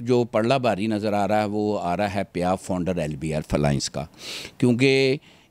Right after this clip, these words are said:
इनके साथ इन्होंने मार्केटों में जाके जो वोटर हैं, उन पे मेहनत की है। अभी मुझे जो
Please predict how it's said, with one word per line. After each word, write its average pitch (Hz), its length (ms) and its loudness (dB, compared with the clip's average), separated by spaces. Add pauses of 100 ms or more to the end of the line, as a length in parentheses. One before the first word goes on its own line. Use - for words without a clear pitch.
(100)
इनके 139 300 4
साथ 120 340 2
इन्होंने 127 680 -2 (400)
मार्केटों 120 600 2
में 147 140 4
जाके 87 420 -2 (440)
जो 139 160 4
वोटर 151 420 4
हैं, 214 80 2
उन 202 160 4
पे 214 100 4
मेहनत 139 280 2
की 98 200 -8
है। 80 260 -10 (280)
अभी 170 180 -4
मुझे 185 280 2
जो 190 420 4